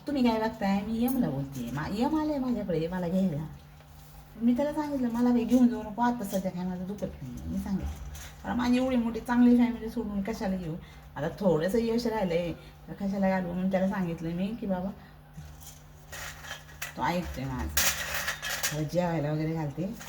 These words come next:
कसं आहे, घरी आलेल्या पाहुण्याला बिना जेवणाचं नाही सोडावं ना. मी त्याला जेवायला दिल्याशिवाय सोडणार नाही. संध्याकाळपर्यंत त्याला बसवणार आहे.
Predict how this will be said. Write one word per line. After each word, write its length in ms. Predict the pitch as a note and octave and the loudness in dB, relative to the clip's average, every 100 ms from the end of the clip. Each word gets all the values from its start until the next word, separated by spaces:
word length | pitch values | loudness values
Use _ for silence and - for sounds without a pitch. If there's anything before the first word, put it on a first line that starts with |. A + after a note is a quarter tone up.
| - - - - | -8 -8 -10 -8
कसं 160 | F#3+ | -4
आहे, 100 | F3 | 0
घरी 240 | F3 G3 G3+ | 2 2 4
आलेल्या 340 | G3+ G#3+ F3 | 4 2 0
पाहुण्याला 360 | F#3 F#3+ F#3 F3+ F3+ - - F#3 | 0 0 0 0 -2 -4 -2 2
बिना 200 | C4 D4+ | 4 6
जेवणाचं 400 | D4 C4 A#3 A3+ | 4 4 2 2
नाही 200 | A3 A#3+ | 2 2
सोडावं 380 | A3 E3 D#3 F3+ | 2 2 0 -2
ना. 60 | F#3+ - - - - - - - - - - | -2 -2 0 0 0 -2 -2 -2 -4 -6 -4
मी 100 | F3 | 0
त्याला 160 | G3 G3 | 6 6
जेवायला 440 | A3+ A3+ A3 G#3+ | 6 4 4 2
दिल्याशिवाय 400 | A#3 A3 A3 A#3+ | 0 -2 2 2
सोडणार 320 | A3+ G#3+ F#3+ F#3 | 2 2 2 0
नाही. 160 | D3+ | 0
संध्याकाळपर्यंत 540 | G3 G#3 G3+ G3 F#3+ F#3+ | 0 2 2 2 2 2
त्याला 180 | F#3 | 4
बसवणार 500 | F#3+ A#3 G3+ F#3+ F#3 | 2 2 4 4 4
आहे. 120 | G3 | 2